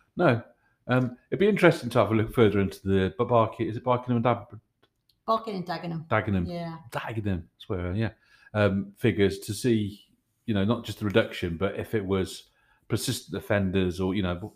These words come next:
Speaker 1: look at, drill down into the
Speaker 2: See,
Speaker 1: figures, as they
Speaker 2: I
Speaker 1: say.
Speaker 2: think, I think when I looked into it, their scheme is a sort of, it's a voluntary scheme. Well, obviously,
Speaker 1: Yeah.
Speaker 2: you're only going to volunteer your dog's D N A if you know
Speaker 1: You know
Speaker 2: that
Speaker 1: that
Speaker 2: you
Speaker 1: you're gonna
Speaker 2: pick
Speaker 1: pick
Speaker 2: up.
Speaker 1: up the poo.
Speaker 2: So, although they have seen a fifty percent drop,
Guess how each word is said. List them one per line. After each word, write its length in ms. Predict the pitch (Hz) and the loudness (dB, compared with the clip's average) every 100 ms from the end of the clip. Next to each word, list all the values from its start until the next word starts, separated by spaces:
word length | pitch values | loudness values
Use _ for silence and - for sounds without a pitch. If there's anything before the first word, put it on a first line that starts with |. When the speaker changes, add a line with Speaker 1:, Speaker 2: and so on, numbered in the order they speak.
| - | -8
Speaker 1:
look 220 | 110 - | -6 -4
at, 160 | 117 - | -6 0
drill 200 | 135 127 | 6 8
down 220 | 113 110 | 8 4
into 180 | 98 - | 2 -2
the 60 | - | -2
Speaker 2:
See, 140 | 123 | 0
Speaker 1:
figures, 200 | 110 90 | 0 -2
as 120 | 85 | -4
they 80 | 90 | -6
Speaker 2:
I 40 | |
Speaker 1:
say. 180 | - 98 | -4 -2
Speaker 2:
think, 260 | 90 - _ _ 202 | -2 -4 _ _ -10
I 40 | |
think 220 | 269 240 | -8 -6
when 120 | 233 | -2
I 60 | 233 | -2
looked 300 | 226 220 - | -2 -6 -8
into 320 | 220 208 160 | -8 -8 -12
it, 100 | 156 _ _ _ _ _ - | -14 _ _ _ _ _ -6
their 200 | 214 226 | -2 -2
scheme 500 | 220 - 190 180 170 | -4 -8 -8 -6 -8
is 140 | 170 190 | -8 -10
a 100 | 190 | -10
sort 220 | 196 - | -12 -12
of, 120 | 170 - | -14 -12
it's 140 | 160 | -12
a 40 | 151 | -8
voluntary 520 | 220 190 156 - 156 | -6 -4 -4 -6 -10
scheme. 420 | - - 147 147 - _ | -14 -10 -10 -12 -16 _
Well, 120 | 214 262 | -2 -2
obviously, 460 | 233 - 190 180 113 | -2 -6 -6 -2 0
Speaker 1:
Yeah. 220 | 101 - - - | 0 0 -8 -6
Speaker 2:
you're 160 | 226 262 | 0 2
only 200 | 285 262 | 2 2
going 280 | 233 220 220 | 0 0 -4
to 80 | |
volunteer 540 | 196 208 196 180 - 208 | -6 -4 -2 -2 -2 -4
your 160 | 175 | -4
dog's 260 | 175 196 - | -4 -6 -8
D 200 | - 180 | -8 -2
N 80 | 185 | 0
A 260 | 175 151 | -2 -2
if 180 | 170 - | -6 -6
you 120 | 185 185 | -2 0
know 120 | 185 | 2
Speaker 1:
You 60 | 113 | 6
know 80 | |
Speaker 2:
that 140 | 113 135 | 8 10
Speaker 1:
that 40 | |
Speaker 2:
you 60 | 139 113 | 8 8
Speaker 1:
you're 60 | |
gonna 140 | 131 117 | 8 6
Speaker 2:
pick 200 | 110 107 | 4 2
Speaker 1:
pick 100 | 107 | 0
Speaker 2:
up. 40 | |
Speaker 1:
up 0 | |
the 60 | 101 135 | 2 6
poo. 40 | |
Speaker 2:
So, 300 | 110 101 95 - _ - | 6 6 0 -4 _ -2
although 360 | 262 247 262 175 | 0 2 0 0
they 100 | 196 | -4
have 220 | 233 - | -6 -8
seen 220 | - 214 | -8 -8
a 20 | 196 | -6
fifty 300 | 214 214 - | -8 -10 -16
percent 400 | - 214 208 - _ _ _ _ | -10 -6 -6 -6 _ _ _ _
drop, 380 | - 220 - - | -6 -6 -6 -14